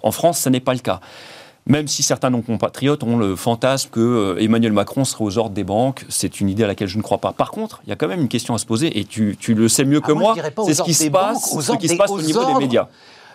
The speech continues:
Speaker 2: Je dirais pas aux ordres, euh, Jérôme.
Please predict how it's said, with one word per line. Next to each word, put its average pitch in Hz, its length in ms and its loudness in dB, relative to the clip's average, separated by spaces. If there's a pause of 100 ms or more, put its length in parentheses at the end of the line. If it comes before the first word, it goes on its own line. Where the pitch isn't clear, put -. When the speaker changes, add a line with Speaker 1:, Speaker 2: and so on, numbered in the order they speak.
(200)
Speaker 2:
Je 131 100 -2
dirais 208 200 2
pas 233 160 -2
aux 160 260 0
ordres, 185 420 2
euh, 107 600 0
Jérôme. 104 460 -2